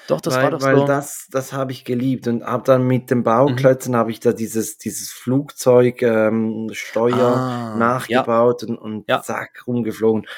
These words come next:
Speaker 2: Also das, das war der, der Oberhammer. Und, und sonst halt so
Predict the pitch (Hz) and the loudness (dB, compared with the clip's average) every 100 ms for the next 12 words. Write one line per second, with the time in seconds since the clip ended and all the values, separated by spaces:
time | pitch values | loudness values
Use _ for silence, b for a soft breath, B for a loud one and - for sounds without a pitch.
0 | B B 117 110 - 117 117 113 - - | B B 0 2 2 0 0 0 -8 -12
1 | - 123 117 - 113 113 117 107 104 107 | -2 0 0 0 2 4 4 4 2 2
2 | 107 104 - 113 110 113 98 90 95 90 | 4 2 2 0 2 2 0 -4 -4 -10
3 | B B B B - 123 123 123 127 120 | B B B B -2 4 6 8 6 2
4 | - - _ _ 120 113 - 120 127 170 | -4 -20 _ _ -6 -6 -6 -2 0 0
5 | 170 - - - - 110 113 107 - - | -4 -10 -12 -12 -4 2 2 2 -2 2
6 | 107 104 101 95 87 | 6 6 4 0 -4